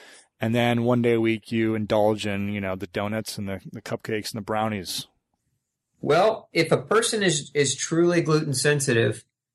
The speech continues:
Speaker 2: that cheat day is a problem. Um, it's a zero tolerance policy. The, the science shows that gluten can do damage at twenty parts per million, which is about the size of a breadcrumb, and that, that inflammatory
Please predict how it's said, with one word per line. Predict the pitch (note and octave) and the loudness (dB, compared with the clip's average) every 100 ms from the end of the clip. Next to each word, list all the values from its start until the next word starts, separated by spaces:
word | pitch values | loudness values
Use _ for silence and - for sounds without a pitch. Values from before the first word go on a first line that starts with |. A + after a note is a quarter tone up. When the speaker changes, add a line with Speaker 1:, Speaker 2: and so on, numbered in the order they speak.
| _ _ _ _ | _ _ _ _
Speaker 2:
that | C3 C#3+ | 0 2
cheat | - E3+ E3 | 2 2 4
day | C3 | 2
is | B2+ | 2
a | |
problem. | A#2+ C3+ C3 B2+ G2 G2 - _ - | 0 4 4 2 -2 -6 -12 _ -4
Um, | A#2 A#2 A2 G2+ _ _ _ _ - | 2 4 2 0 _ _ _ _ -10
it's | A#2+ | -6
a | C#3 | -2
zero | A2+ D3 D3 | 2 4 2
tolerance | C#3 C#3+ C#3 B2+ A#2+ | 4 4 4 2 -2
policy. | - C#3 C3+ C3 C3 | 2 4 4 2 0
The, | A#2+ B2 | 2 2
the | B2 A#2 | 2 -2
science | - D3 D3 C#3+ | 2 4 4 2
shows | - C#3+ C#3 B2+ | 2 4 2 2
that | A2+ | 0
gluten | A#2 C#3+ C#3+ C3+ | 4 2 2 -2
can | C3+ | 0
do | B2 B2 | 0 2
damage | A#2+ B2+ C3 B2 | 4 4 2 0
at | G#2 | 0
twenty | - C3+ C3+ | 0 0 2
parts | C#3 B2+ B2 | 2 0 0
per | - A#2+ | -4 0
million, | A#2+ B2 B2 B2 | 2 4 2 -2
which | A2+ | -4
is | A#2 | -4
about | G#2+ A#2 - | 0 2 2
the | |
size | - B2 A#2+ A2+ | 2 4 4 2
of | |
a | G#2+ | -4
breadcrumb, | G2+ A#2+ B2+ - C3 B2+ B2 _ _ _ _ _ | 2 4 4 2 0 0 -4 _ _ _ _ _
and | A2+ A#2+ | 0 2
that, | A2+ | 2
that | C3 C3 | 2 2
inflammatory | C3 C3+ C3+ | 2 0 0